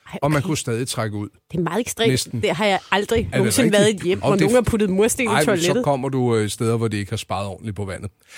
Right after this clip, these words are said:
Speaker 2: Vi gjorde det heller ikke derhjemme, skulle jeg sige, men
Speaker 1: Mm.
Speaker 2: det fandtes.
Speaker 1: Så kan jeg huske, at når man i skolen havde det, der hed husgerning, så skulle man lære... Det han-, handlede alt sammen om noget med, at man skulle spare, især på vand. Så man skulle koge kartofler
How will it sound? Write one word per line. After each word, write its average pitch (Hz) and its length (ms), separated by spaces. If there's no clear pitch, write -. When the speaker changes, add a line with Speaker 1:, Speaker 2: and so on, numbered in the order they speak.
Speaker 2:
Vi 117 120
gjorde 101 220
det 95 80
heller 90 140
ikke 90 140
derhjemme, 87 300
skulle 92 260
jeg 90 140
sige, 92 140
men 98 120
Speaker 1:
Mm. - 20
Speaker 2:
det 175 100
fandtes. 180 480
Speaker 1:
Så - 140
kan 285 80
jeg 302 100
huske, 294 320
at 254 60
når 233 120
man 226 160
i 226 40
skolen 277 360
havde 285 160
det, 254 100
der 262 60
hed 233 220
husgerning, 180 640
så 247 140
skulle 277 260
man 247 120
lære... 208 580
Det 247 100
han-, 254 220
handlede 285 340
alt 294 180
sammen 269 220
om 226 100
noget 233 220
med, 233 100
at 226 80
man 220 140
skulle - 200
spare, 196 680
især 220 200
på 202 260
vand. 185 160
Så - 100
man 214 160
skulle - 180
koge 214 200
kartofler 240 560